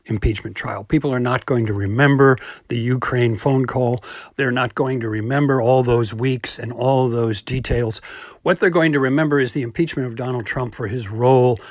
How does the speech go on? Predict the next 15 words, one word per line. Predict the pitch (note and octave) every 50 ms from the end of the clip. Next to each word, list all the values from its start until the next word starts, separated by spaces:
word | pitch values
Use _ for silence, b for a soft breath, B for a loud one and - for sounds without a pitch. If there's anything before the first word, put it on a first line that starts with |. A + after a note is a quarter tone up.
| B B B
in | - C3+ C3
January | G#2 B2 A#2 A#2 A2+ A2 A2+ A2 G#2 G2+
sixth. | - - - A#2+ A2+ - - - - -
And | - A#2+ A#2
just | G#2 C3 A#2+ A2+ - C3+
as | A#2 A2+ -
Susan | - C3 B2+ A2+ A2 A2 A2
described, | G2+ G2+ - - - C3 B2+ B2 A#2+ A2+ B B B B B B
January | - D#3 D3 D3+ C#3+ C3+ B2+ B2
sixth | A#2 - - C#3 A#2 - - - -
is | D#3 E3 D#3+ C#3+
going | A#2 - C3 B2 A2+ A2
to | G#2 - A#2+
live | A2+ A#2+ A2+ G#2 A2
on. | A2 G#2+ G#2+ G#2+